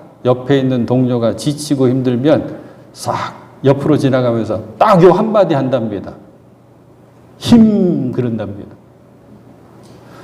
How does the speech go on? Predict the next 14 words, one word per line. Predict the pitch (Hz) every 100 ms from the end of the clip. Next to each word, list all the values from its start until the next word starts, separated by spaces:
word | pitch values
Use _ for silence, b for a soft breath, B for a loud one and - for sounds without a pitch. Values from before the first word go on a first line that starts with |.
| B B
저와 | - 208 220
여러분들이 | 220 208 196 190 185
주님께서 | 185 190 180 185 165 156 139 -
"힘내라, | - 226 208 196 175
힘." | 156 - 254 240 226 190
하는 | 170 196 185
말씀 | 175 151 175 165
들으며 | 160 151 139
살아야 | 143 143 135
되고, | 120 117 135 117 - - -
서로 | - - 247 240 196
서로의 | 190 202 190 170
힘이 | 151 214 190
되어서 | 156 143 127 -